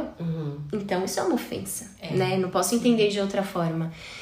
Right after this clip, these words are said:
Speaker 2: E ali ficou evidente, então, respondendo de maneira mais prática, né?
Speaker 1: Sim.
Speaker 2: A idolatria no meu coração, um
Speaker 1: Uhum.
Speaker 2: coração totalmente idólatra, porque, inclusive, as coisas, é,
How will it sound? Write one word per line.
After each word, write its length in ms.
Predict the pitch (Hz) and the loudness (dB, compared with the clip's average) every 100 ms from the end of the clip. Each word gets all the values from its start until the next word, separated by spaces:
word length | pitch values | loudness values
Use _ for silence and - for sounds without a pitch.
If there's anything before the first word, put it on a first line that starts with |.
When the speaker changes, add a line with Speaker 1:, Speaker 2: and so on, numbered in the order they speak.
| - - - | -16 -12 0
Speaker 2:
E 120 | 208 | 4
ali 680 | 214 208 208 226 254 294 302 | 6 6 6 6 6 6 0
ficou 240 | 285 294 | -2 2
evidente, 500 | 277 285 254 247 240 233 | 2 4 4 4 6 4
então, 240 | 240 220 | 4 2
respondendo 800 | 220 220 233 214 208 202 185 180 | 2 -2 -2 -2 0 2 2 0
de 100 | 180 | -2
maneira 300 | 202 196 202 | 0 4 4
mais 260 | 202 220 - | 4 2 -2
prática, 640 | - 185 175 - - 180 | -2 0 0 -2 -2 0
né? 260 | 180 180 185 - | 0 0 -2 -8
Speaker 1:
Sim. 420 | - 185 170 165 - - | -10 -8 -8 -8 -12 -4
Speaker 2:
A 100 | - | 2
idolatria 760 | 190 220 208 202 214 214 330 392 - | 6 8 6 4 2 2 2 0 0
no 60 | 208 | 0
meu 120 | 196 | 0
coração, 540 | 202 190 190 - 190 | 0 0 2 2 2
um 120 | 247 180 | 2 0
Speaker 1:
Uhum. 60 | |
Speaker 2:
coração 380 | 196 180 165 156 | 2 2 2 2
totalmente 460 | - 247 269 240 240 | 0 0 4 4 2
idólatra, 500 | 190 180 214 226 196 | 0 0 0 -4 -8
porque, 500 | 202 196 208 190 185 - - - - - | -8 -2 2 2 2 -4 -12 -16 -8 -4
inclusive, 420 | 202 220 226 254 | 0 2 2 4
as 120 | 302 | 4
coisas, 640 | 294 247 233 226 208 208 - | 4 4 6 4 2 0 -2
é, 440 | 196 190 185 180 | 0 2 2 2